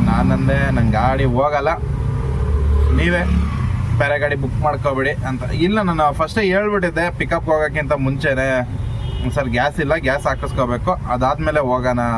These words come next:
ಅಂತ ಹೇಳ್ದೆ. ಹಂಗಿದ್ರೆ ಮಾತ್ರ ನಾನು ಬರ್ತೀನಿ, ಇಲ್ಲ ಬರಲ್ಲ ಅಂತ ಹೇಳಿದ್ದೆ. ಅವರು ಒಪ್ಕೊಂಡ್ರು ಸರಿ ಅಂತ ಅಂದ್ಬಿಟ್ಟು. "ಎಷ್ಟೊತ್ತಾಗುತ್ತೆ?" ಅಂದ್ರೆ, "ಒಂದು ಐದು ನಿಮಿಷ ಒಳಗೆ ಆಗುತ್ತೆ ಸರ್" ಅಂದೆ. ಅಲ್ಲಿ ಹೋದ್ಮೇಲೆ ಹತ್ತು ನಿಮಿಷ ಆಗುತ್ತೆ, ಯಾರಿಗೂ ಗೊತ್ತು?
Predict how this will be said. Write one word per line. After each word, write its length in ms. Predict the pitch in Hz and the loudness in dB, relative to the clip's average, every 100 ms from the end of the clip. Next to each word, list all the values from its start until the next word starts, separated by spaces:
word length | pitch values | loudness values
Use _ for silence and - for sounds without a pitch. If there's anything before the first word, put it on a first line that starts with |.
| 113 113 | 0 -2
ಅಂತ 220 | 117 127 | -2 -2
ಹೇಳ್ದೆ. 340 | 113 123 123 | -2 0 0
ಹಂಗಿದ್ರೆ 440 | 117 127 131 180 185 | 0 0 0 0 2
ಮಾತ್ರ 280 | 175 175 170 147 | 0 0 -2 0
ನಾನು 500 | 147 143 139 135 127 - - - - - | -2 -2 0 0 -2 -2 -4 -2 -2 -2
ಬರ್ತೀನಿ, 380 | 151 170 180 180 | -2 0 0 2
ಇಲ್ಲ 140 | 156 | 0
ಬರಲ್ಲ 300 | 135 127 160 | 0 0 2
ಅಂತ 180 | 180 175 | 2 2
ಹೇಳಿದ್ದೆ. 500 | 160 139 151 151 123 127 - - - - 151 | 0 0 0 0 0 0 0 0 -2 0 2
ಅವರು 220 | 208 208 | 2 2
ಒಪ್ಕೊಂಡ್ರು 460 | 190 - 202 180 | 0 0 0 0
ಸರಿ 260 | 165 160 175 | 0 0 0
ಅಂತ 240 | 165 160 | 0 -2
ಅಂದ್ಬಿಟ್ಟು. 420 | 147 135 123 151 160 | -2 0 0 0 0
"ಎಷ್ಟೊತ್ತಾಗುತ್ತೆ?" 680 | 151 196 202 185 185 175 | 0 0 0 0 0 0
ಅಂದ್ರೆ, 160 | 175 185 | 0 2
"ಒಂದು 180 | 180 165 | 2 2
ಐದು 180 | 170 | 2
ನಿಮಿಷ 200 | 175 170 | 2 2
ಒಳಗೆ 320 | 185 151 151 160 | 0 0 0 0
ಆಗುತ್ತೆ 360 | 147 143 143 | 0 -2 -2
ಸರ್" 180 | 135 123 | 0 0
ಅಂದೆ. 200 | 117 110 | 0 -2
ಅಲ್ಲಿ 260 | 123 120 123 | -2 0 -2
ಹೋದ್ಮೇಲೆ 300 | 135 131 135 | 0 -2 -2
ಹತ್ತು 140 | 113 | -2
ನಿಮಿಷ 200 | 143 143 | -2 -2
ಆಗುತ್ತೆ, 320 | 139 135 139 | -2 -2 -2
ಯಾರಿಗೂ 240 | 104 120 117 | -2 -2 -4
ಗೊತ್ತು? 540 | 110 113 110 - | -4 -4 -4 -6